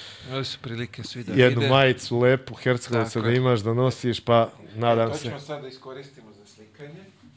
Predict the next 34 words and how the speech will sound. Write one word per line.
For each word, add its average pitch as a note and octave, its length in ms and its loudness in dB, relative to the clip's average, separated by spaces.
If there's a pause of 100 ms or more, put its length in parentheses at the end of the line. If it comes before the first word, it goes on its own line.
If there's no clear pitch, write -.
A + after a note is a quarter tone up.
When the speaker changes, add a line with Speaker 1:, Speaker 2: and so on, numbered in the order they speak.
(220)
Speaker 2:
Može. G2+ 460 -6 (580)
Speaker 1:
Ćemo A#2+ 140 -20
sad B2 220 -18
da A2+ 60 -20
se - 180 -20
uslikamo, C3+ 500 -18
kako - 300 -20
se A#2 140 -18
zove. C3 400 -8 (100)
Ovaj, A#2+ 600 -2
želim A#2+ 320 2
ti A#2+ 140 -6
puno B2+ 300 -2
sreće, B2+ 420 -2
što B2 240 2
poslovno, B2 520 0
što B2 200 0
privatno C3 640 0 (520)
i A2+ 360 0
u, G#2+ 240 -6 (420)
na A2 100 -2
kupu, A2+ 420 -2 (280)
što - 160 -4
bi G#2 60 -4
se A2 120 -4
reklo, A#2+ 220 -2
nek G2 100 -8
pobedi A#2 320 -2
bolji. A2+ 280 -2 (800)
Speaker 2:
Nek A#2 180 0
pobedi A2+ 380 4
bolji, G#2+ 240 4
slažem G2 600 0
se. - 220 -14